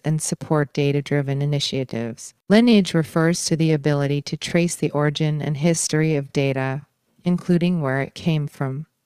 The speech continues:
how it has been transformed and used, and who has accessed it.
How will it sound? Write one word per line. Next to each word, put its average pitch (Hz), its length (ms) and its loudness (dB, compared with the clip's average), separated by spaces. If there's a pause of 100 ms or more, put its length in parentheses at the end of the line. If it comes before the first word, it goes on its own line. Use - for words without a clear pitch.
(120)
how 165 280 0
it 170 100 2
has 160 260 0
been 151 240 0
transformed 143 800 -4
and 147 160 -2
used, 139 560 -4
and 156 160 0
who 175 80 2
has 160 200 0
accessed 139 640 -4
it. - 120 -8